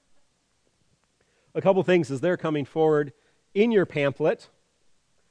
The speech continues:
uh, you'll see a little green and white card. You can actually, uh, tear that right off. Take some time, fill this out. Uh, if you are a guest, uh, please fill one of these out.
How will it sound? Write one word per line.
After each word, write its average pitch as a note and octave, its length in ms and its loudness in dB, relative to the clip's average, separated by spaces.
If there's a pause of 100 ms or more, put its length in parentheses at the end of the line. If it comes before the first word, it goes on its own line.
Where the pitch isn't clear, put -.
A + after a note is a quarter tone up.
(300)
uh, C#3 100 0
you'll D3+ 200 0
see G#3+ 180 -4
a G3 60 2
little F#3 300 0
green F3+ 360 -2
and D#3 160 -2
white E3 240 2
card. F3+ 380 0
You E3+ 80 -6
can D#3+ 120 -6
actually, D#3 380 -4
uh, B2+ 160 0
tear D#3+ 340 -2
that D#3+ 180 0
right C#3+ 220 -2
off. D3 280 0 (1600)
Take F#3+ 220 0
some G#3 200 -6
time, F#3+ 300 -2
fill G#3 260 -2
this F#3+ 240 -4
out. F3 340 0 (360)
Uh, C#3+ 140 -2
if D3+ 140 -8
you E3+ 120 -2
are D#3+ 100 2
a C#3+ 60 0
guest, D#3+ 500 -2
uh, C3+ 140 -8
please F#3 380 -8
fill E3 220 -6
one D#3+ 120 -2
of D#3 80 -6
these D3+ 240 -6
out. D3+ 340 2